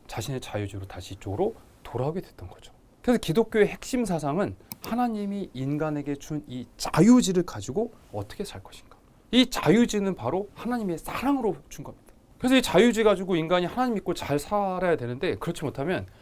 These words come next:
죄를 짓게 되겠죠. 인간의 악한 행동으로.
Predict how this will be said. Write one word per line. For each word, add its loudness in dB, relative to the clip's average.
죄를 -2
짓게 -8
되겠죠. -16
인간의 -2
악한 -4
행동으로. -10